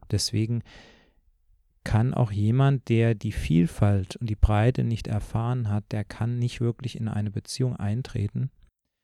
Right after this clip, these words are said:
weil dann immer das Gefühl hat, er verpasst was. Das heißt, ich kann eine feste Beziehung nur eingehen, wenn ich wirklich erlebt habe, wenn ich alles ausgelebt habe, was ich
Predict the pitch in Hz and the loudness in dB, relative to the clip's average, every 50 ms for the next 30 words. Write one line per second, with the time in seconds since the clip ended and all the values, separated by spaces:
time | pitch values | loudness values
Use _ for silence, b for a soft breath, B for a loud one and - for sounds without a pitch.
0 | _ _ - 110 104 107 110 113 117 123 123 120 113 - - 120 - - 120 117 | _ _ 0 2 4 4 4 4 4 4 4 2 2 -2 -4 -4 -2 0 2 2
1 | 113 - - _ _ - - 113 107 - - 107 - - - 127 135 - - - | 0 -2 -6 _ _ -4 -2 -2 -2 -2 -2 -2 -2 0 0 0 0 -2 -6 -8
2 | - 101 101 - - - - - - - - - 104 - 113 117 117 - - - | -8 -8 -8 -8 -12 -16 -20 -20 -20 -10 -6 -4 -2 2 2 2 2 0 -2 -8
3 | - - - 120 120 113 110 110 107 - 117 120 - - 131 120 117 - - - | -2 2 4 6 6 6 4 2 2 2 2 2 2 0 -2 -2 -2 -4 -4 -2
4 | - 120 120 120 110 104 107 123 139 165 180 - - 110 113 127 143 139 107 101 | 2 2 4 4 4 4 6 8 10 10 10 8 6 4 4 4 4 4 2 0
5 | 101 113 127 127 - 98 107 127 147 165 160 - - - - - 104 113 143 180 | 0 0 0 -2 -2 2 2 4 6 4 4 2 -2 -6 -8 -2 2 6 6 6
6 | 208 - - - 139 139 135 - - b b b b b b b b b b b | 6 4 4 4 4 4 4 2 -4 b b b b b b b b b b b
7 | b - 117 113 117 127 143 147 - - - - 98 98 101 98 92 92 92 95 | b 2 4 6 8 8 6 6 4 4 4 6 6 4 2 0 -2 -6 -8 -8
8 | - - _ _ _ _ _ _ - 127 131 127 - - - 120 135 185 208 - | -12 -16 _ _ _ _ _ _ 0 2 2 2 0 0 4 6 6 8 6 6
9 | - - 127 139 147 - - 113 101 98 - - - 98 98 101 95 98 107 - | 4 2 2 2 2 0 -2 -4 -4 -4 -2 -2 -2 -2 -2 -2 -2 -2 -2 -2
10 | - 120 104 - - - | -2 -2 -4 -4 -8 -18